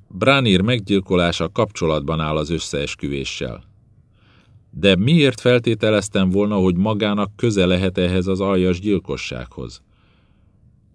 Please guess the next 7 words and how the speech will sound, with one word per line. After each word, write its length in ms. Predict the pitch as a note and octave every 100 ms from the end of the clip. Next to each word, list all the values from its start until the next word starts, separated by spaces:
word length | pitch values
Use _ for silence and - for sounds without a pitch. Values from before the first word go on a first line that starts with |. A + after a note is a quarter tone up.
| _
Gyatra 380 | A#2 G#2 E2+ E2+
vezír 380 | F2+ D#2+ D#2 D#2
voltam 560 | D#2+ D2 - D2+ C#2+ - _ -
az 140 | D2
előítéleteimmel, 1400 | E2+ F2 D#2+ D#2+ - D#2 D2+ D2+ D2+ D2+ C#2+ C#2+ C2 B1+ -
a 60 | E2+
hiszékenységemmel, 1300 | E2 F#2 F2 D#2 F2 D#2+ - D2+ C#2 D2 C#2 C2+ A1